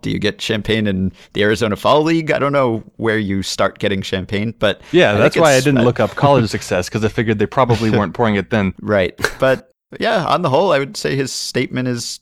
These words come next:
Speaker 1: pretty true, right? 'Cause he, he played on some bad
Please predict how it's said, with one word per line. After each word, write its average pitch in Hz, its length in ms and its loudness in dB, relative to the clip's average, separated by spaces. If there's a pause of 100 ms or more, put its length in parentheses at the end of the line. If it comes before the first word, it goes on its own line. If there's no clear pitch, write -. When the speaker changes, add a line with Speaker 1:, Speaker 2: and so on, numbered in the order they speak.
Speaker 1:
pretty 156 520 -4
true, 196 420 -4
right? 127 260 -2
'Cause 139 200 -4
he, 139 200 0 (180)
he 147 100 -4
played 185 320 2
on 151 140 0
some 131 240 -2
bad 123 500 0